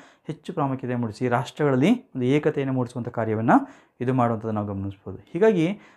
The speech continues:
ಅಂತಾರಾಷ್ಟ್ರೀಯ ಸಂಬಂಧಗಳ ಒಂದು ಅಧ್ಯಯನದಿಂದ ನಾವು ಯುದ್ಧವನ್ನು ತಡೆಗಟ್ಬೋದು, ಸಮಸ್ಯೆಗಳನ್ನ ಶಾಂತಿಯುತವಾಗಿ ಪರಿಹಾರ ಮಾಡ್ಕೊಳ್ಳಿಕ್ಕೆ ಸಾಧ್ಯ ಆಗುತ್ತೆ.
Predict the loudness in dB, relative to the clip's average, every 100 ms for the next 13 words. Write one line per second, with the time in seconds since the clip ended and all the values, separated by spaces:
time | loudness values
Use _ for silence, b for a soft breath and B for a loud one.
0 | B -6 -2 0 0 -4 -4 -2 0 0
1 | 0 0 -2 -2 2 2 4 4 4 2
2 | 2 2 0 -12 _ _ _ _ _ _
3 | _ -8 -6 -4 -2 2 2 2 0 0
4 | -2 -4 0 -2 -4 b b _ -2 -2
5 | 0 2 2 0 -2 -4 -2 -2 0 0
6 | -2 -4 -4 -4 -4 -6 -4 -4 -2 -4
7 | -2 -4 -6 -18